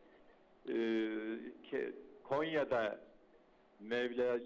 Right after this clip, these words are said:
Mevlevilerin dışında hükümetlerin tayin ettiği ve dışarıdan dolma insanlarla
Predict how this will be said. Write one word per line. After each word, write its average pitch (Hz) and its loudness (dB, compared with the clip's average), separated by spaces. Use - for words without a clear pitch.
Mevlevilerin 123 2
dışında 107 0
hükümetlerin 135 0
tayin 127 4
ettiği 143 0
ve 127 4
dışarıdan 143 2
dolma 127 4
insanlarla 123 0